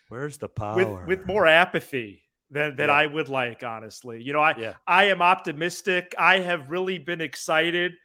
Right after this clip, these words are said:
Speaker 2: especially since that stretch. They won eleven out of thirteen, and that,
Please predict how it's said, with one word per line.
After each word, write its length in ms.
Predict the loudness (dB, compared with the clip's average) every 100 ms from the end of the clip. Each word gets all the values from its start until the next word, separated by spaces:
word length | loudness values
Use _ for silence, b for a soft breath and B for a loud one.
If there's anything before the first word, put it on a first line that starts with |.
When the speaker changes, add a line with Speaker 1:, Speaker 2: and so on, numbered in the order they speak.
| _ -20
Speaker 2:
especially 580 | -16 -4 -2 -2 -4 -8
since 360 | -8 -8 -8 -2
that 260 | 0 0
stretch. 400 | -4 -2 -2 -4
They 80 | -10
won 180 | -6 -4
eleven 460 | -2 -2 -4 -2
out 140 | -2 -2
of 100 | -2
thirteen, 640 | -6 -6 -8 -10 -8 -6
and 100 | -4
that, 140 | -4